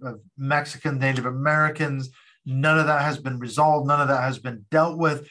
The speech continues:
So therefore, we're on some sort of spiritual level plane here where we've got to go back and deal with these, reconcile these sins of the past."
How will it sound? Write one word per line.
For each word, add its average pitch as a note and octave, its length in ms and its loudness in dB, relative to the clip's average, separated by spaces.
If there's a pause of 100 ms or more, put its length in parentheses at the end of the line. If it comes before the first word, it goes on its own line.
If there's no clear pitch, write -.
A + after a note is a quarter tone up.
(160)
So D3 180 -2
therefore, C#3+ 880 0
we're C#3 340 -2
on D3 380 4
some C3+ 160 -4
sort C3+ 200 -4
of B2+ 60 -4
spiritual C3+ 540 0
level A#2 300 -2
plane E3 480 0
here A#2+ 380 -4 (340)
where C3+ 140 -2
we've C3 220 -2
got C#3+ 260 0
to C#3 80 -8
go C3+ 140 0
back B2+ 420 -4
and B2+ 260 -10
deal D#3 340 4
with C3 180 0
these, B2 240 -4
reconcile C3+ 680 -2
these B2+ 240 -8
sins C3+ 260 -4
of A2 100 -6
the - 100 -10
past." C#3+ 540 -2